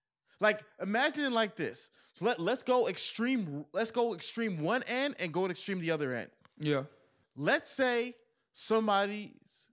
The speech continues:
Speaker 1: son, teenage son, sixteen-year-old kid, went to a party,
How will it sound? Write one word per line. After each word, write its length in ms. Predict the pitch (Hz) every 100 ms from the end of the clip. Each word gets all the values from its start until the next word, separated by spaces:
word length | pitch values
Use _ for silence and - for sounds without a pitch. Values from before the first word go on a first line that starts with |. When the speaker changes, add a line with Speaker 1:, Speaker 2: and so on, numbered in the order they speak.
| _ _ _ _
Speaker 1:
son, 640 | - - 202 180 185 202 - _ _ _ _ _ _ _ _ _
teenage 400 | - 240 220 214
son, 420 | - 180 135 82 - _
sixteen-year-old 640 | - 262 - 247 214 208 185
kid, 300 | - 143 98 _ _ _ _ _ _ _ _ _ 135
went 220 | 190 220
to 140 | 254
a 40 | 247
party, 480 | - 175 147 160